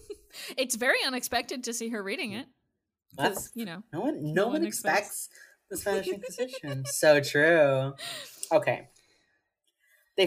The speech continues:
Speaker 2: figure out he's gonna find defendable high ground, and they show the picture of Gorig, like, with a gun, with a mountain. Okay, quick pause. I know Gorig had a wife,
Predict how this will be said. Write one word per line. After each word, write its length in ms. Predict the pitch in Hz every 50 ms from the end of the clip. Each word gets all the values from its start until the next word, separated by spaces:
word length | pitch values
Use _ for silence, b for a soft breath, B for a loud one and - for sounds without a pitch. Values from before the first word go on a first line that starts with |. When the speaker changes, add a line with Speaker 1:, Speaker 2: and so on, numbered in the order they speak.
| 185 -
Speaker 2:
figure 280 | 262 262 - 262 233
out 180 | 220 208 208 202
he's 120 | 196 185 -
gonna 160 | 185 170 170
find 420 | - - 156 143 147 147 143 131 131
defendable 720 | 120 - - - 185 196 202 202 196 196 196 190 175 170
high 380 | - - - 175 151 151 147 139
ground, 520 | 135 127 120 117 117 98 - - - - -
and 100 | - 139
they 60 | 202
show 200 | - - - -
the 120 | 240 285 277
picture 680 | - 233 220 208 214 - - 220 214 202 202 190 190 B B B B B B
of 180 | 139 131 131 -
Gorig, 600 | 175 185 202 208 190 165 151 147 143 143 143 143
like, 280 | 147 139 131 127 131 147
with 120 | 147 139
a 60 | 151
gun, 520 | 139 131 135 143 135 139 147 151 160 160 147
with 100 | 139 -
a 80 | 135 120
mountain. 480 | 117 117 120 139 - - 208 208 202 B B B B B
Okay, 480 | 302 285 - - 160 127 110 101 - _ _ _ _ _ _ _ _ _ _ _ _ _ _ _ _ _
quick 280 | - - 302 - - -
pause. 420 | - - 107 - - - - - - - _ _ _ _ _ _ _ _ _ _ _ _ _ _ _ _ _ _ _ _ _ - _ -
I 140 | 233 269
know 260 | 285 320 349 339 277 180
Gorig 400 | - 165 143 139 131 127 113 -
had 120 | - 120
a 80 | 113 104
wife, 540 | 92 - 80 - - - - 127 - -